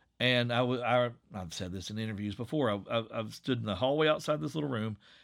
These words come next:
and was saying my, and I was doing the, this medieval radio show for the medieval nerd reenactment stuff I do, the Society for Creative Anachronism. I was do-, I'm a, I do bard work there, storytelling, poetry, research, and stuff, and sing songs.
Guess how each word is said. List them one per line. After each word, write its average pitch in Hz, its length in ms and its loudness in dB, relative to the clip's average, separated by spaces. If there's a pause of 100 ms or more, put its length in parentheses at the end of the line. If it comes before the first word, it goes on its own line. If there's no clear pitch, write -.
(120)
and 98 120 -4
was 98 160 -4
saying 120 240 0
my, 113 140 2
and 117 180 2
I 123 40 4
was 131 120 2
doing 160 180 4
the, 127 340 4
this 117 200 -8
medieval 120 560 2
radio 101 340 0
show 82 380 -8 (420)
for 107 400 2
the 101 300 4
medieval 110 420 0
nerd 104 300 -2
reenactment 101 560 -2
stuff 92 240 -8
I 95 80 -2
do, 90 120 -4
the 90 80 -6
Society 98 440 -2
for 95 100 -12
Creative 95 320 -6
Anachronism. 98 680 -12 (360)
I 107 120 0
was 107 180 0
do-, 117 160 -2
I'm 113 100 0
a, 117 80 0
I 104 120 -2
do 113 120 0
bard 95 320 -2
work 87 240 -12
there, 101 140 -10
storytelling, 98 680 -4
poetry, 92 840 -4
research, 90 580 -8
and 90 140 -8
stuff, 82 320 -12
and 92 220 -8
sing 92 240 -8
songs. 82 360 -14